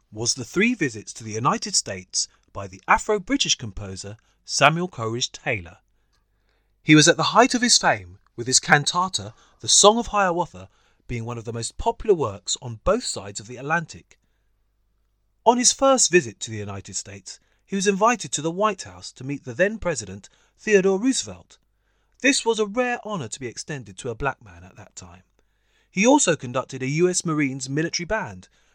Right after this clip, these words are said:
becoming the first black man ever to do so. His compositions on African themes, especially his nineteen oh five piano work, Twenty-four Negro Melodies,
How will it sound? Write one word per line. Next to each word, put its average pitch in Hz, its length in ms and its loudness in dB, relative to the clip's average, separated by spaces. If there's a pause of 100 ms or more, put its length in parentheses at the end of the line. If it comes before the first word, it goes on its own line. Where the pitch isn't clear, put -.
becoming 123 360 -8
the 117 80 -10
first 202 440 0
black 180 220 0
man 98 280 -16 (120)
ever 160 200 -2
to 165 120 -10
do 151 220 0
so. - 200 -8 (880)
His - 200 4
compositions 214 880 2 (140)
on 117 260 -12
African 180 440 0
themes, 107 640 0 (380)
especially 226 520 4
his 180 160 2
nineteen 196 460 2
oh 165 120 -4
five 151 360 -4
piano 143 380 -4
work, 98 380 -14 (280)
Twenty-four 156 600 -2
Negro 123 380 -6
Melodies, 104 640 -12